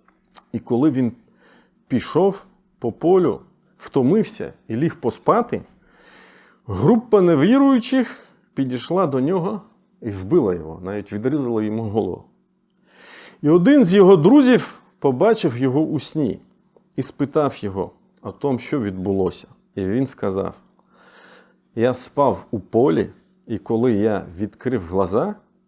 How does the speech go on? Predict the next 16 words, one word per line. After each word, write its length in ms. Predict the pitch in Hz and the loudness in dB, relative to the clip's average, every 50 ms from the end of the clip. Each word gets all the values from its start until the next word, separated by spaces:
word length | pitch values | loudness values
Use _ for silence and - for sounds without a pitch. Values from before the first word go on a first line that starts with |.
| _ _ _ _ | _ _ _ _
то 140 | _ - 92 | _ -8 -8
я 160 | 92 104 120 | -6 -6 -6
був 340 | 110 82 92 107 98 92 92 82 80 | -8 -8 -8 -10 -10 -10 -14 -18 -20
вже 220 | 95 104 95 98 104 | -14 -12 -10 -10 -10
в 140 | 82 76 87 | -10 -12 -12
раю». 260 | 90 92 90 85 80 73 - _ _ _ _ _ _ _ _ _ _ _ _ _ _ _ _ _ _ _ _ _ _ _ _ _ _ _ _ _ _ _ _ _ _ _ _ _ _ _ _ _ _ _ _ _ _ _ _ | -12 -10 -10 -10 -14 -16 -20 _ _ _ _ _ _ _ _ _ _ _ _ _ _ _ _ _ _ _ _ _ _ _ _ _ _ _ _ _ _ _ _ _ _ _ _ _ _ _ _ _ _ _ _ _ _ _ _
Ібн 260 | - 190 160 160 143 | -4 0 0 2 2
Мубарак 640 | 123 113 110 98 113 139 165 160 156 151 160 - - - - - _ _ _ _ _ _ _ - | 2 2 4 4 4 6 6 4 4 2 0 -4 -10 -18 -20 -20 _ _ _ _ _ _ _ -20
згадує 680 | 95 87 90 90 104 117 127 113 113 123 135 135 135 | -20 -14 -8 -4 -2 -2 -2 -2 -2 -2 -2 -4 -4
схожу 460 | 135 - - - - 160 160 120 117 | -8 -12 -12 -6 -2 -2 -2 -2 -4
історію 460 | 104 95 87 - - 98 95 92 87 78 _ _ | -6 -8 -8 -8 -6 -6 -6 -6 -8 -12 _ _
про 160 | - 101 92 | -6 -4 -4
двох 260 | 82 90 120 151 151 | -4 -4 -4 -4 -4
полонених 640 | - - 113 104 101 107 117 120 107 95 92 - | -4 -4 -4 -4 -2 -4 -4 -4 -6 -6 -8 -12
мусульман. 500 | - - - - 98 95 95 92 92 87 - _ _ _ _ _ _ _ _ _ _ _ _ _ _ _ _ _ _ _ _ | -16 -18 -14 -12 -12 -10 -10 -10 -12 -14 -18 _ _ _ _ _ _ _ _ _ _ _ _ _ _ _ _ _ _ _ _
Командир 760 | - 165 170 180 196 202 202 190 175 285 311 311 247 170 | 0 2 4 4 6 6 6 6 6 6 6 6 6 4